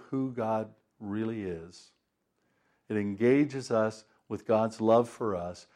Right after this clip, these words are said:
It engages us with the, the knowledge that God is more than capable of winning the battles that we're, we're facing.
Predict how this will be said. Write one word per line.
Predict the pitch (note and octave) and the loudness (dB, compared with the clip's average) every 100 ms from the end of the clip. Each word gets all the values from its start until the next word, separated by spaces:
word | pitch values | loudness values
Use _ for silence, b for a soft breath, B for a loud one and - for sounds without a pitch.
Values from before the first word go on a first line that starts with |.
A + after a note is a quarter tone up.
| b - | b -2
It | |
engages | A2+ A2 A2+ D3+ F3 D3+ C#3 | 0 2 4 6 6 2 2
us | C3 C3 B2+ - | 4 4 2 -2
with | A#2 - | -2 4
the, | A2 F#2+ - A#2 | 4 4 0 -6
the | G#2+ G2+ | -2 2
knowledge | G#2+ A#2+ C3+ A2 G2+ - | 4 4 4 4 2 -2
that | G#2+ F#2+ - | -2 -2 -2
God | G#2+ A#2 A#2 | 0 2 0
is | A2+ G#2+ | -2 -4
more | A2+ A#2 C3+ | -2 0 0
than | B2+ C3 | -2 -2
capable | C#3 C#3 C3+ F#2 F#2 F#2 b b b | -2 -2 -2 -4 -4 -4 b b b
of | G#2 F#2+ | -6 -4
winning | G2+ A#2 B2 | 0 2 2
the | B2 | 2
battles | A2+ A#2 A#2 G2+ - | 2 2 2 0 -2
that | G2+ | -8
we're, | G#2 G2 F2+ - | -6 -8 -8 -12
we're | A#2+ G#2 | -8 -8
facing. | - G2+ F#2+ - F2+ | -4 -4 -4 -8 -14